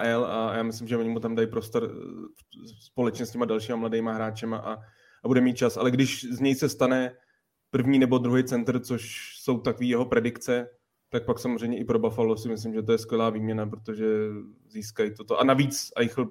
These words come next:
prostě už tam nechtěl hrát, eh,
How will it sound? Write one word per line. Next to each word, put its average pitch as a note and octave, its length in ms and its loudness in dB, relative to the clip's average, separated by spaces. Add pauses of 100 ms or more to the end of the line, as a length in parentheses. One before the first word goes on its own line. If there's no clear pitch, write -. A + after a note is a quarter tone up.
(140)
prostě A2+ 260 -8
už A#2 100 -6
tam B2 140 2
nechtěl A#2 300 4
hrát, A2+ 340 2 (640)
eh, A2 380 0